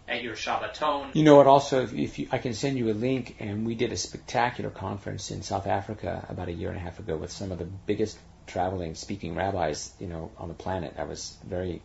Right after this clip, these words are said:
Speaker 2: humbled and honored to be with them. Uh, they brought me 'cause I tell a few jokes, and I'm, you know. So, um, but I did. They, they did a great job of videotaping those, so I can get you a couple links,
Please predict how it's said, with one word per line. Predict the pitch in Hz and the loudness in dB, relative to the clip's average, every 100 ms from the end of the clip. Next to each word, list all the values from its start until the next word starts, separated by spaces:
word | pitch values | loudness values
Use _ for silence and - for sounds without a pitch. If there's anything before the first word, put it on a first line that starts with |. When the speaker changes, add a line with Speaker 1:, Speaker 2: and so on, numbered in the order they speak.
| - | -16
Speaker 2:
humbled | - 95 92 | -12 -6 -4
and | 85 | -4
honored | 82 87 82 | -6 -6 -8
to | |
be | 82 85 | -8 -6
with | 92 - | -6 -6
them. | 80 76 - - - - - | -10 -10 -16 -20 -20 -20 -8
Uh, | - 95 | 0 0
they | 95 | 2
brought | 92 98 | 2 0
me | 101 | 0
'cause | 90 95 | -4 -4
I | 82 | -4
tell | - 90 | -4 -6
a | |
few | 87 76 | -6 -8
jokes, | - 71 73 - | -6 -6 -6 -8
and | 85 82 101 - | -8 -10 -12 -14
I'm, | 92 87 - | -12 -12 -12
you | - | -10
know. | 85 - - - - | -10 -14 -20 -20 -12
So, | - - 131 123 113 | -4 6 8 10 8
um, | 107 101 92 - | 6 4 -4 4
but | 113 | 4
I | 117 | 6
did. | 143 139 | 4 4
They, | 117 113 | 4 2
they | - 113 | 2 0
did | 107 127 | 2 2
a | 107 | 2
great | 107 135 143 | 4 2 2
job | 123 110 | 2 2
of | 101 98 | 2 -2
videotaping | 101 104 - 78 76 | -2 -2 -4 -8 -6
those, | 71 64 - | -8 -10 -10
so | - 92 | -8 -6
I | 90 | -6
can | 95 | -8
get | 92 92 | -8 -6
you | 92 | -8
a | |
couple | 85 95 95 | -8 -6 -6
links, | 87 87 80 - - | -6 -8 -8 -10 -12